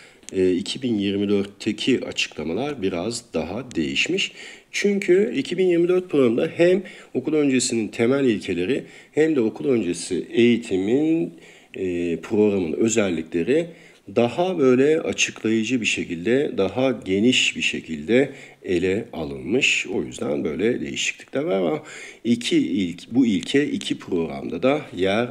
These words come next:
alıyordu. E şimdi çocukların oyun aracılığıyla öğrendiğini, kendilerini ve içinde yaşadıkları dünyayı oyunla tanıdıklarını zaten biliyoruz.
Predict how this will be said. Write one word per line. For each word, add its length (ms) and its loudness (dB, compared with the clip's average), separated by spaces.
alıyordu. 480 -6
E 80 0
şimdi 260 2
çocukların 680 6
oyun 320 6
aracılığıyla 600 6
öğrendiğini, 1080 6
kendilerini 760 2
ve 140 8
içinde 440 2
yaşadıkları 680 0
dünyayı 520 4
oyunla 480 6
tanıdıklarını 640 -2
zaten 480 0
biliyoruz. 640 -4